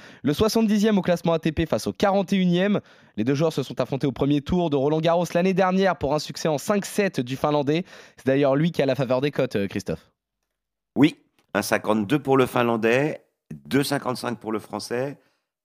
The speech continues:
Speaker 2: Donc un zéro dans les confrontations en faveur de Roussouvouri. Deux joueurs qui sont pas dans la forme de leur vie, hein.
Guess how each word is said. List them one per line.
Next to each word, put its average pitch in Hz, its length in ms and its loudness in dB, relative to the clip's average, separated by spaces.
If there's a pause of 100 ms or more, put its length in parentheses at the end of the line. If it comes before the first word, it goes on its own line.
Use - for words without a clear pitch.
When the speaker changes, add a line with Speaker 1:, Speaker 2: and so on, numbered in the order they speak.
(100)
Speaker 2:
Donc 85 280 -10
un 98 120 -2
zéro 85 260 -4
dans 78 120 -4
les 67 100 -8
confrontations 73 760 -14
en - 80 -20
faveur 69 300 -14
de 71 80 -16
Roussouvouri. 76 640 -10 (880)
Deux 117 280 -2
joueurs 151 340 -2
qui 98 140 -14
sont 104 200 -6
pas 147 180 0
dans 120 160 0
la 104 880 0
forme 123 360 -6
de 110 80 0
leur 110 220 4
vie, 92 260 -4
hein. 85 140 -4